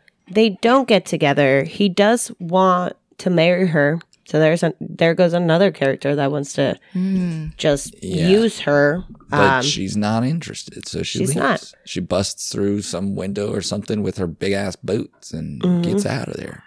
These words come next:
Speaker 1: She finds Elfo, and he's in. Uh, but not too long after, we get a glimpse of how Elfo's living.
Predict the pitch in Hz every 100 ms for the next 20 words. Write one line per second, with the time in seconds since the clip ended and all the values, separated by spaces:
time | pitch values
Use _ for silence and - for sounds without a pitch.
0 | _ _ - - 170 160 160 151 151 -
1 | _ _ _ 180 180 180 170 - - 160
2 | 202 - 131 87 170 - _ _ 151 147
3 | 139 139 139 143 - 165 147 - - 165
4 | 160 156 151 156 _ _ _ _ _ _
5 | _ _ 196 180 190 196 - - 151 -
6 | 196 202 196 - 208 185 170 170 160 -
7 | 156 151 165 160 143 160 143 - 151 143
8 | 151 143 139 135 143 - _ - - 151
9 | 151 139 - 147 143 147 139 - 151 147
10 | 151 170 196